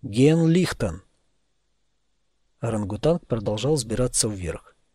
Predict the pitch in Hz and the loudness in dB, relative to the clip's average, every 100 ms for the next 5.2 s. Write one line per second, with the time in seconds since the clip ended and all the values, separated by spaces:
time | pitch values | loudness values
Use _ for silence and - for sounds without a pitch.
0 | _ _ _ _ _ _ - 123 170 175 | _ _ _ _ _ _ -6 0 2 2
1 | 139 131 - 147 165 127 113 - 139 131 | -2 -4 0 0 2 0 -2 0 0 0
2 | 107 101 92 - 147 160 127 - 117 107 | -2 -6 -8 -4 -2 0 -4 -2 -2 -2
3 | 90 92 _ _ _ _ _ - 160 180 | -4 -8 _ _ _ _ _ -2 2 2
4 | 180 160 147 156 - 196 - 120 - 92 | 2 2 2 -2 -2 -2 -2 -2 -2 -4
5 | - 98 | -4 -8